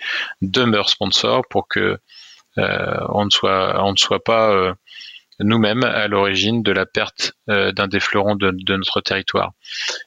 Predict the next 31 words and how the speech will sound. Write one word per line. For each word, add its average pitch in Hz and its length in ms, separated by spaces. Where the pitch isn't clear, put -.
Et 101 100
donc, 110 300
euh, 98 240
euh, - 720
devant 107 420
cette 107 380
gronde, 104 640
euh, 90 480
incessante, 110 760
euh, 95 600
et 104 200
ce, 98 840
ce - 160
point 107 200
de 107 60
non-retour 107 500
avec 98 240
les 101 80
supporters, 98 760
devant 101 340
cette, - 320
euh, 98 280
gronde 104 460
également 101 480
des 92 400
sponsors, 107 640
eh 98 80
ben, 95 360
je 101 140
me 98 100
suis 107 320